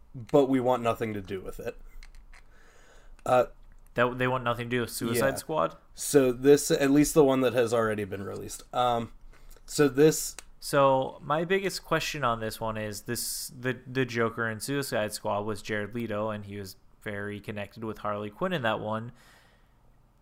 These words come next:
Speaker 2: Do they address him at all? Is Joaquin Phoenix the Joker in this? Like, how do they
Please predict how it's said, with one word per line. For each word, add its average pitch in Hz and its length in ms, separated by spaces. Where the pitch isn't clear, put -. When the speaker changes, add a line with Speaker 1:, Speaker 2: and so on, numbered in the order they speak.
Speaker 2:
Do 135 220
they 131 420
address 120 760
him 147 260
at 131 100
all? 147 460
Is 123 260
Joaquin 120 380
Phoenix 131 440
the 170 140
Joker 175 460
in 170 80
this? 175 240
Like, 120 160
how 156 240
do 151 240
they 113 320